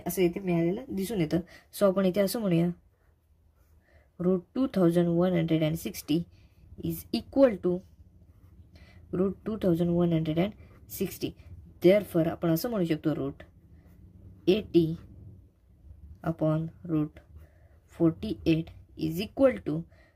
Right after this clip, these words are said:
दोन्ही रूटची value आहेत, ते same आहेत, is equal to root फोर्टी फाईव्ह upon root ट्वेंटी सेवन. या दोन्ही रूट्सच्या ज्या value आहेत, ते इथे same आहेत, असं इथे आपल्याला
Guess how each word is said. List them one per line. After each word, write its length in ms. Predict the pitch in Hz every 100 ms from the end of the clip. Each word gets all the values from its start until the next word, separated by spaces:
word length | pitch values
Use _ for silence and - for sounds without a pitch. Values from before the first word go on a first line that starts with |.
| _
दोन्ही 240 | 175 180
रूटची 340 | 190 190 - 196
value 220 | 180 185
आहेत, 160 | 202 226
ते 60 |
same 280 | 247 254 226
आहेत, 140 | 165 165 _ -
is 100 | 175
equal 280 | 170 180 180
to 60 |
root 160 | 185 190
फोर्टी 340 | - 226 226
फाईव्ह 300 | 190 165 160 170 _ _ _ _ _ _ 165
upon 300 | 165 160 165 - _ -
root 280 | 165 202 - - _ _ _ _ _ _ _ _ -
ट्वेंटी 460 | 156 156 170 233 - -
सेवन. 360 | - - 151 156 _ _ _ -
या 80 | 160
दोन्ही 400 | 170 175 214 254
रूट्सच्या 420 | 208 196 - 202
ज्या 120 | 190
value 280 | 175 151 165
आहेत, 120 | 165
ते 60 | 151
इथे 220 | 156 226 _ _ _
same 300 | - 208 214
आहेत, 200 | 165 175 -
असं 160 | 165 156
इथे 140 | 151
आपल्याला 320 | 151 160 196